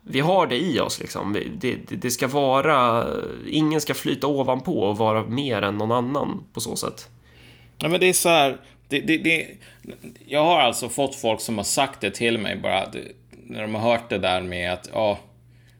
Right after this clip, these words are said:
Speaker 2: men du halverade din egen lön", och bara, "Ja, men vadå? Tror Marcus på allvar att det här kommer att rädda kommunen?"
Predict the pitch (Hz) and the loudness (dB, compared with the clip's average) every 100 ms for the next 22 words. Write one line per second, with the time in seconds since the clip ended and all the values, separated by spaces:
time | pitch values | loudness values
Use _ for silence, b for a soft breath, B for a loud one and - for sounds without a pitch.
0 | b - 113 110 110 107 110 104 117 113 | b -10 -4 -2 0 0 0 0 2 2
1 | 110 98 98 101 101 98 104 117 101 98 | 2 0 -2 -2 -2 -2 0 2 2 0
2 | 92 95 87 120 131 135 131 123 117 139 | 0 0 2 4 4 2 2 2 2 4
3 | 127 B B B - - 180 190 131 120 | 2 B B B -2 2 4 4 4 4
4 | 127 135 131 - 117 - 127 131 127 117 | 4 4 0 -2 -2 -2 -2 4 4 4
5 | 127 131 113 113 120 127 123 110 107 107 | 4 4 4 2 2 2 0 -4 0 2
6 | 110 101 98 110 117 123 107 98 - | 2 0 -4 -2 2 2 0 -6 -12